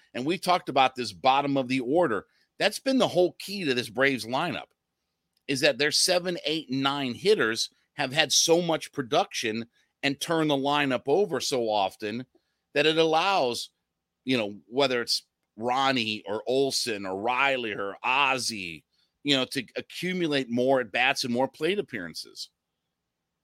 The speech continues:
That's been the whole key to our lineup, is just that seven, eight, and nine position have been so good and so productive that it makes us so deep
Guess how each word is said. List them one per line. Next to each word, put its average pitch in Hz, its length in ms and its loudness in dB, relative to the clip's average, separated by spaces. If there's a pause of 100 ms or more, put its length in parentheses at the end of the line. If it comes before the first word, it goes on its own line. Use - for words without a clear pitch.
(280)
That's 160 200 0
been 202 180 2
the 170 100 2
whole 160 240 2
key 196 260 -8
to 165 80 2
our 131 120 2
lineup, 143 460 -2
is 107 100 -4
just 127 240 -4 (300)
that 151 160 2
seven, 175 360 2
eight, 160 160 -2
and 135 100 -2
nine 139 280 0
position 117 760 -2 (400)
have 135 160 0
been 131 200 0
so 175 380 2
good 143 560 4
and 131 140 -2
so 151 240 2
productive 117 880 -4 (640)
that 143 100 6
it 143 80 4
makes 160 340 0
us 147 140 0
so 143 220 4
deep 143 500 -6